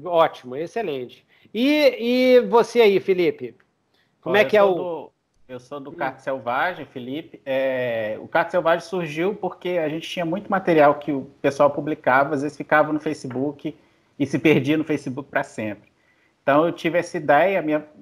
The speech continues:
Speaker 2: a minha primeira ideia foi fazer de, de R P G em geral, mas eu depois eu falei assim, eu não vou dar conta disso,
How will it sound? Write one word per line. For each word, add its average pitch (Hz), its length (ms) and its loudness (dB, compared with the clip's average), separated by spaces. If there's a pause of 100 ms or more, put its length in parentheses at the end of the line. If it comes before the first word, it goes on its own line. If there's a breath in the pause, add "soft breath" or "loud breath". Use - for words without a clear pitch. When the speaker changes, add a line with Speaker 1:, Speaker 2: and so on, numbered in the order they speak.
Speaker 2:
a 143 100 -6
minha 147 160 -2
primeira 135 360 -2
ideia 113 280 -2
foi 120 140 -10
fazer 110 440 -6
de, 110 200 -12
de - 240 -10
R 117 160 0
P 123 180 -2
G 117 80 -4
em 120 100 -2
geral, 120 380 4
mas 156 160 -2
eu 147 60 -2
depois 143 480 0
eu 123 60 -6
falei 127 160 -2
assim, 127 120 -6
eu 127 60 0
não 143 180 2
vou 135 100 4
dar 127 200 2
conta 135 280 0
disso, 139 560 -4